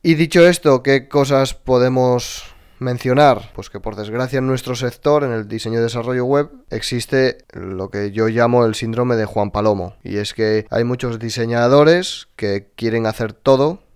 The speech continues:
o que pretenden hacer todo, diseño y desarrollo web, desde cero con WordPress, todo a medida,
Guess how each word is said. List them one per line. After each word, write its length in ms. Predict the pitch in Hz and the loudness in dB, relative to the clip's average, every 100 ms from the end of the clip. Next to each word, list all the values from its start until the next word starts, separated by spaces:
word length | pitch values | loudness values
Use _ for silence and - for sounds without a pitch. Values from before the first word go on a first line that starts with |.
| - | -16
o 160 | - | -14
que 80 | 95 | -14
pretenden 460 | 87 92 104 107 107 | -14 -8 -6 -4 -4
hacer 240 | 104 110 | -4 -6
todo, 320 | 127 127 135 | 0 0 0
diseño 320 | 120 104 107 107 | -4 -6 -6 -4
y 20 | |
desarrollo 400 | 104 104 110 113 | -6 -6 -4 -2
web, 300 | 143 151 - | 0 -2 -4
desde 340 | 123 113 107 | -4 -4 -2
cero 300 | 110 127 127 | 0 2 2
con 160 | 117 113 | 2 2
WordPress, 460 | 127 135 143 143 - | 2 2 2 -2 0
todo 180 | 107 | 2
a 80 | 107 | 2
medida, 560 | 113 123 143 156 160 | 4 4 4 4 2